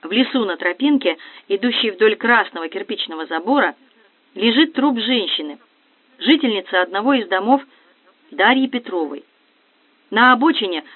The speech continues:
припаркована ее машина. «Ваши данные», потребовала диспетчер,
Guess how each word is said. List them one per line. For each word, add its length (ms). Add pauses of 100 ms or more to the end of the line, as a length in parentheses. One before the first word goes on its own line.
припаркована 600
ее 300
машина. 540 (920)
«Ваши 320
данные», 420
потребовала 560
диспетчер, 580